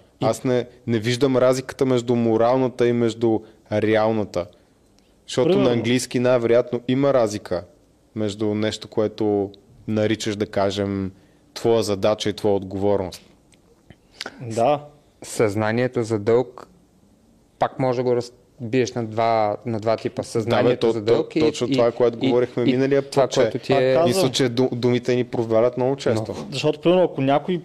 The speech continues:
Speaker 1: падне пред мен, щупи си крака, не мога да стане,
Speaker 3: Съзнанието
Speaker 1: аз
Speaker 3: за дълг.
Speaker 1: Да, примерно, може да искам да помогна,
Speaker 2: Защото
Speaker 1: просто
Speaker 2: на
Speaker 1: искам да
Speaker 2: английски, на
Speaker 1: помогна,
Speaker 2: английски
Speaker 1: но не
Speaker 2: имаш
Speaker 1: държа отговорност от този човек.
Speaker 2: responsibility и liability.
Speaker 3: Да.
Speaker 1: Да.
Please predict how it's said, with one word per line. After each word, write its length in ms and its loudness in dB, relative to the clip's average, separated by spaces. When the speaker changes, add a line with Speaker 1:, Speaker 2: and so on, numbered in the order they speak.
Speaker 1:
падне 300 2
пред 240 -2
мен, 260 -6
щупи 320 -6
си 140 -10
крака, 360 -6
не 140 -6
мога 200 0
да 60 0
стане, 460 -2
Speaker 3:
Съзнанието 580 0
Speaker 1:
аз 80 -4
Speaker 3:
за 180 0
дълг. 320 0
Speaker 1:
Да, 200 4
примерно, 480 2
може 400 4
да 140 2
искам 300 0
да 180 0
помогна, 720 0
Speaker 2:
Защото 180 4
Speaker 1:
просто 180 2
Speaker 2:
на 60 0
Speaker 1:
искам 200 2
да 60 4
Speaker 2:
английски, 20 -
на 60 -4
Speaker 1:
помогна, 200 4
Speaker 2:
английски 420 0
Speaker 1:
но 100 0
не 40 2
Speaker 2:
имаш 140 2
Speaker 1:
държа 220 2
отговорност 380 4
от 100 2
този 260 2
човек. 200 2
Speaker 2:
responsibility 200 0
и 120 4
liability. 720 2
Speaker 3:
Да. 160 -2
Speaker 1:
Да. 300 2